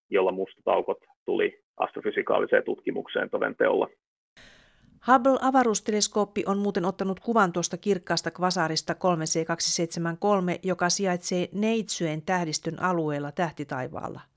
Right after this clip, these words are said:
Speaker 2: Tuossa Hubblen ottamassa kuvassa näkyy myös pätkä avaruuteen etenevää suihkua, joka siis lähtee kvasarista ulospäin.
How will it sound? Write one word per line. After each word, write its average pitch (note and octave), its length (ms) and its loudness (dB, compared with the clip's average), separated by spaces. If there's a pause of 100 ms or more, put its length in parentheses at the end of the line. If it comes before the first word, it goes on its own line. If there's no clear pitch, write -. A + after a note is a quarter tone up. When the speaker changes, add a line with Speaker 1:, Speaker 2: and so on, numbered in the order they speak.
(640)
Speaker 2:
Tuossa F#3+ 340 2
Hubblen A3 280 6
ottamassa F3+ 400 -2
kuvassa G#3+ 460 2
näkyy F#3+ 340 -2
myös E3+ 220 -2
pätkä F#3 380 -2
avaruuteen E3+ 600 -2
etenevää D#3+ 460 -2
suihkua, E3 540 -2
joka D#3 260 0
siis E3+ 260 -2
lähtee F#3+ 420 -2
kvasarista F#3+ 600 -2
ulospäin. - 600 -2